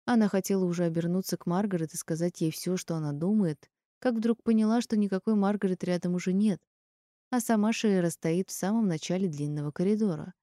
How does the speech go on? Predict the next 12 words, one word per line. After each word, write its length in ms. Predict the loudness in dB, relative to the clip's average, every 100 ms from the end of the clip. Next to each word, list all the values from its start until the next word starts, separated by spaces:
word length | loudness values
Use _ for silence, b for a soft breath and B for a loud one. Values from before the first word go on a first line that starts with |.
| _ _ _ _ _ _
Впереди 320 | 0 2 2
была 220 | 2 4 2
темнота, 720 | 0 -2 -2 -2 -2 -2 -4 _ _ _ _
а 120 | -4 0
позади 500 | 2 2 2 2 2
железная 500 | 2 0 0 0 0
решётка, 560 | -2 -2 -4 0 2
отгораживающая 1000 | 2 4 4 4 2 2 0 0 -4 -4
её 260 | -2 0 0
от 160 | 0
реального 440 | 0 0 -2 0 2
мира. 340 | 2 0 -4